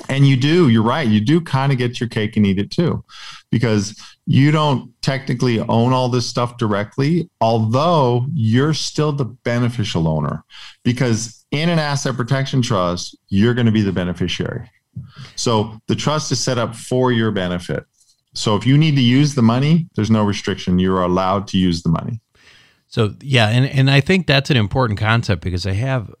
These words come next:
Speaker 2: oh my, especially when it comes to estate planning and that kind of thing, when I have conversations with people, they're always like,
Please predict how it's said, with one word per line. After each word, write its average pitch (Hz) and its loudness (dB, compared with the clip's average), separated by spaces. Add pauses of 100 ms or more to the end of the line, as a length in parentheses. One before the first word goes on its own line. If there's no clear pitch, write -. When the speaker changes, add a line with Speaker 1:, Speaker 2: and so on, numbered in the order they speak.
(160)
Speaker 2:
oh 123 -6
my, 107 -4
especially 110 -6
when 101 -2
it 92 -6
comes 98 -6
to 90 -10
estate 101 -8
planning 87 -4
and 82 -6
that 90 -6
kind 92 -4
of 90 -4
thing, 92 -4
when 85 -4
I 85 -4
have 95 -4
conversations 95 -6
with 82 -10
people, 95 -8
they're 92 -4
always 104 -4
like, - -20